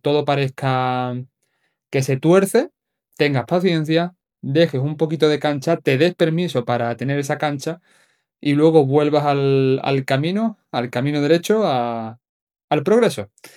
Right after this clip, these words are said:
¿Vale? Y ahora vamos con esos cinco errores de ejecución técnica que son importantes de recordar. El primer error es perseguir el peso en vez del estímulo muscular.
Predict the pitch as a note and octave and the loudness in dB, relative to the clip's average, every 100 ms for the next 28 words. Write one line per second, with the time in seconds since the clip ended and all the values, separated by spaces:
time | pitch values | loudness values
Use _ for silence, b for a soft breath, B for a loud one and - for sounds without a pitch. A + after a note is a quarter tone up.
0 | B B B C3 E3+ D#3 E3+ G#3 G#3+ G3+ | B B B 0 2 4 4 4 2 2
1 | G3 F#3+ F3+ F3 E3+ _ - F3 F3 F#3+ | 6 6 6 2 0 _ -4 0 0 0
2 | F3+ E3 E3 F3 D3+ C#3 C3+ C3+ D#3 D#3 | 4 4 6 4 0 -4 -6 -4 -4 -2
3 | D3+ D#3+ E3 D#3+ F#3 F#3 - A2 B2 D3+ | 0 0 -2 -2 -2 -4 -8 -8 -4 -6
4 | - C#3+ B2 A#2+ A2 G#2+ C#3 C#3 C3 G#2+ | -6 -8 -6 -4 -6 -4 -4 -4 -6 -6
5 | G#2+ G#2+ G#2+ A#2 A2+ _ _ _ _ _ | -8 -8 -6 -6 -8 _ _ _ _ _
6 | _ - C#3 E3 A3+ G#3+ G#3 A3 A3+ _ | _ -6 -2 2 4 6 4 2 -2 _
7 | _ _ _ _ _ _ _ _ _ - | _ _ _ _ _ _ _ _ _ 0
8 | E3+ E3 - D3+ C3+ C#3 E3+ E3 C#3+ F3 | 0 2 2 2 0 0 2 2 2 -2
9 | F3 F#3+ F#3 - F3 C#3 C#3 D#3 D#3 C3 | 0 0 -2 -2 -4 -2 2 2 2 0
10 | - C#3+ C3 A#2+ A2+ - G#2+ - | -2 0 0 -2 -6 -8 -12 -14